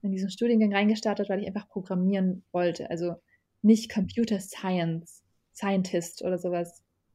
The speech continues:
werden wollte. Dafür, ja, Computerwissenschaftler, ich weiß gar nicht, wie das im Deutschen heißt, aber im Amerikanischen finde ich das super, wird ein Unterschied gemacht zwischen Computer Scientist und Coder. Und für mich war es halt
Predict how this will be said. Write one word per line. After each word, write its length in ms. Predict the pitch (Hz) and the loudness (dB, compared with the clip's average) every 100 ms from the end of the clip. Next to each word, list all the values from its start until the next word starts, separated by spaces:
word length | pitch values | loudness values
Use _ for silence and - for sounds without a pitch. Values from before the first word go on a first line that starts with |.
| - | -6
werden 300 | 175 175 170 | -2 -2 -2
wollte. 320 | 165 165 160 | -4 -6 -4
Dafür, 240 | 180 185 185 | -4 0 -2
ja, 640 | 185 - - _ _ - - | -2 -20 -20 _ _ -20 -20
Computerwissenschaftler, 920 | - 226 254 226 233 - 240 240 233 | -10 -6 -2 -2 -4 -6 -8 -4 -6
ich 140 | 214 | -4
weiß 140 | 208 214 | -6 0
gar 120 | 233 | 0
nicht, 160 | 196 | 0
wie 80 | 196 | 0
das 140 | 190 196 | 0 0
im 100 | 185 | 0
Deutschen 340 | 185 190 190 | 0 -2 0
heißt, 300 | 202 214 - | 2 2 0
aber 340 | 185 180 185 - _ - - _ - | -2 -2 -4 -10 _ -20 -20 _ -6
im 100 | 196 | -4
Amerikanischen 840 | 190 196 196 190 214 285 269 240 | 0 -2 -2 0 2 2 2 4
finde 160 | 226 220 | 6 6
ich 60 | |
das 180 | 214 208 | 4 0
super, 340 | 262 262 285 294 _ _ _ _ | -2 0 -4 -6 _ _ _ _
wird 320 | 214 214 - - | 2 2 0 -6
ein 340 | 196 190 190 | -2 0 0
Unterschied 500 | - 254 233 214 175 | 2 2 4 0 0
gemacht 420 | 185 202 233 - | 2 2 0 -4
zwischen 260 | 220 208 190 | -4 -2 -2
Computer 440 | 185 185 214 202 | -4 -2 -2 -2
Scientist 840 | 185 - 202 262 269 294 294 - 208 | -6 -4 0 0 2 -2 -2 -6 -6
und 140 | 202 | -4
Coder. 560 | - 226 208 - - - _ _ _ _ _ - | 2 4 4 0 -10 -16 _ _ _ _ _ -2
Und 720 | 202 190 185 185 190 185 - _ _ | 0 2 4 4 0 -6 -16 _ _
für 120 | - | 0
mich 360 | 202 247 - - _ _ - | 4 4 2 -16 _ _ -6
war 200 | 202 190 | 0 0
es 120 | 196 | 0
halt 260 | 196 180 | -2 -4